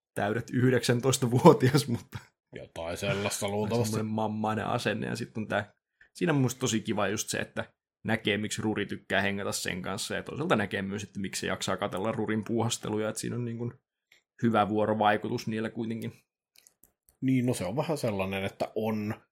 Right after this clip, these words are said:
Speaker 2: opettaja, joka tykkää selittää juttuja, ja sit on oppilas, jonka mielestä sillä on loputtomasti energiaa, ja kaikki on niin kuin uutta ja hienoa ja sugoita. Et niin kuin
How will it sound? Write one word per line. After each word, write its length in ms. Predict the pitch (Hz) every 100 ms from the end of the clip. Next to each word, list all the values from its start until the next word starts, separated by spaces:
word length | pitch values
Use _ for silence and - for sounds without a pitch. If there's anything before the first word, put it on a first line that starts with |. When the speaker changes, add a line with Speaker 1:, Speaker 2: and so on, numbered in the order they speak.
| _ _ _ _ -
Speaker 2:
opettaja, 640 | 104 104 - - 101 101
joka 240 | 98 - 98
tykkää 480 | 101 - - 98 92
selittää 640 | 95 90 90 _ 90 90
juttuja, 680 | 92 98 - _ 117 117 113
ja 140 | 127
sit 280 | - - -
on 180 | 98 -
oppilas, 520 | 101 - 113 110 107
jonka 240 | 117 117 120
mielestä 500 | 120 120 131 - -
sillä 220 | 120 101
on 100 | 98
loputtomasti 600 | 98 101 117 127 131 - -
energiaa, 520 | 113 120 123 123 127
ja 60 |
kaikki 440 | 131 117 117 - 127
on 100 | 123
niin 160 | 123
kuin 300 | 135 135 139 -
uutta 380 | 110 113 - 117
ja 140 | 117
hienoa 400 | 123 123 123 127
ja 80 | 131
sugoita. 760 | 131 131 135 139 135 151 - _ _ _ _ _ _ _
Et 200 | 87 -
niin 240 | 90 87
kuin 440 | 90 92 101 -